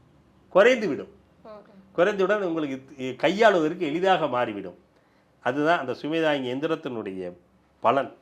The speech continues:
Speaker 1: அந்த சுமைதாங்கி எந்திரத்தை நம்ம சுமைதாங்கி மந்திரம் சொல்லி அந்த சுமைதாங்கி கல்லுடன் இணைக்கும் பொழுது அந்த, அதாவது, தேவையில்லாத சுமையை அது தாங்கி கொண்டு அந்த இல்லத்திற்கு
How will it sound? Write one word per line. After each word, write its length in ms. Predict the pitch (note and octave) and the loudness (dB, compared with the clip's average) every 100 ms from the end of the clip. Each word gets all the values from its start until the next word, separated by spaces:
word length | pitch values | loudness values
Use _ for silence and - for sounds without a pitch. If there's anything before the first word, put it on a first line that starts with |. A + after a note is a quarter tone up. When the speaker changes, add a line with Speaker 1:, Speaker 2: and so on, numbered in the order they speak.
| _ _ _ _ - | _ _ _ _ -12
Speaker 1:
அந்த 180 | A2+ - | -12 -8
சுமைதாங்கி 380 | E3+ G3+ G3 E3+ | -4 2 2 2
எந்திரத்தை 560 | D3+ F3+ G3 F#3+ D#3+ | 0 0 -2 -2 -2
நம்ம 400 | C3+ A#2+ B2+ G3 - _ _ _ - | -2 -4 -4 -4 -8 _ _ _ -16
சுமைதாங்கி 540 | C#3+ F3+ F#3 F3 D#3 B2+ | -8 -2 2 2 0 -2
மந்திரம் 440 | C3 D#3+ F3+ D3+ | -4 0 0 0
சொல்லி 580 | B2 A2 A2 D#3 E3+ - _ _ _ _ | -4 -8 -4 -6 -6 -14 _ _ _ _
அந்த 220 | B2 B2+ A#2 | -10 -8 -6
சுமைதாங்கி 480 | E3 G3+ G3 F3 D3 | -2 0 2 0 0
கல்லுடன் 440 | B2+ C#3+ D#3 D#3 | -2 0 -2 -2
இணைக்கும் 420 | A#2 C3+ D3 C#3+ | -2 -4 -6 -8
பொழுது 600 | A2 G2+ G2 G2+ G2+ - - _ _ _ | -6 -6 -6 -6 -6 -10 -20 _ _ _
அந்த, 600 | A#2 C3 C3 A#2 G2+ F2+ - _ _ - | -6 -4 0 0 -2 -8 -18 _ _ -8
அதாவது, 340 | A2+ E3+ F3+ | -2 -2 -2
தேவையில்லாத 1040 | - E3 F#3+ F#3+ F3 F3 F#3 F#3 F#3+ G3+ F3 | -2 2 2 2 -2 -2 4 6 6 4 -2
சுமையை 720 | - C#3+ D3 D#3 D#3 G3 - - | -8 -6 -2 0 0 -2 -6 -4
அது 320 | A2+ C3+ C3 | -4 -4 -6
தாங்கி 360 | B2+ E3 F3 | -2 -2 -2
கொண்டு 560 | D3+ B2 A2 B2 E3+ - _ _ - | -6 -8 -8 -8 -8 -12 _ _ -10
அந்த 240 | A#2 B2+ | -8 -6
இல்லத்திற்கு 720 | B2 C#3 F3 G3 G3 C3+ D#3+ | -6 -4 -4 -4 -4 -10 -10